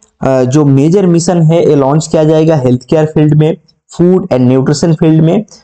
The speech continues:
क्लीन एनर्जी एंड एजुकेशन फील्ड में। तो अब इंडिया में चल रहा है स्ट्रेटजी थ्री। तो स्ट्रेटजी थ्री का मेन विजन, मिशन क्या है? तो विजन है to harness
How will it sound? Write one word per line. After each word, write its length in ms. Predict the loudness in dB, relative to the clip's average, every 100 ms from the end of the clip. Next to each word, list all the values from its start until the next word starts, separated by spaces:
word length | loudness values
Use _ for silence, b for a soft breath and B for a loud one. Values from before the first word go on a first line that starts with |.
| b _
क्लीन 200 | -2 0
एनर्जी 480 | 2 0 0 0 -2
एंड 240 | -2 -2 -4 _ -2
एजुकेशन 400 | 0 0 -2 -2
फील्ड 300 | 0 0 0
में। 140 | -2 -6 b b b _
तो 60 | -4
अब 380 | 0 0 -2 -2
इंडिया 320 | 0 2 0
में 140 | 0 -2
चल 140 | 0
रहा 200 | 0 0
है 160 | 0 0
स्ट्रेटजी 440 | -2 -2 0 -2
थ्री। 340 | -2 -2 -2 -4 _ b _ -8
तो 60 |
स्ट्रेटजी 460 | -4 -2 0 0 -2
थ्री 220 | -2 -2
का 160 | -2 0
मेन 360 | 0 2 2
विजन, 480 | 0 0 0 0 -2 -4 -2
मिशन 400 | 0 0 -2 0
क्या 180 | -2
है? 180 | -2 -4 -4 -10 -6
तो 60 | 0
विजन 380 | 0 0 0
है 280 | 0 -2 -4 b b b _ _ -2
to 100 | 0
harness 580 | 0 -4 -2 0 -2